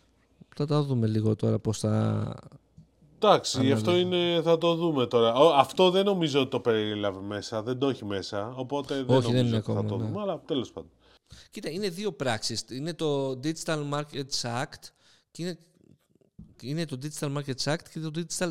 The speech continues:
Speaker 1: Services Act. Ε, και τα δύο τώρα θα, μέσα στο είκοσι τέσσερα θα ενεργοποιηθούν πλήρως.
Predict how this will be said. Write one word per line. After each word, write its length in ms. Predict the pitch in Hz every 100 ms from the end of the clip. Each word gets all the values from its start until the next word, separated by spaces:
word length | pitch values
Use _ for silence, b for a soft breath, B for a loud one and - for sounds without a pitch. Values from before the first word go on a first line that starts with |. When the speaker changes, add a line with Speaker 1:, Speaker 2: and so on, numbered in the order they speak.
| -
Speaker 1:
Services 460 | 180 135 - 110 98
Act. 280 | - - - b b b -
Ε, 120 | 156
και 160 | - 151
τα 160 | 139
δύο 260 | 135 208 202
τώρα 200 | 214 170
θα, 120 | 123 113 113 113 113 117
μέσα 260 | 147 165
στο 1160 | 151 160 156 151 151 147 147 147 143 143 143 135
είκοσι 280 | 139 131 -
τέσσερα 300 | 165 143 120
θα 100 | 117
ενεργοποιηθούν 640 | 117 113 104 113 120 113 -
πλήρως. 480 | 113 101 104 -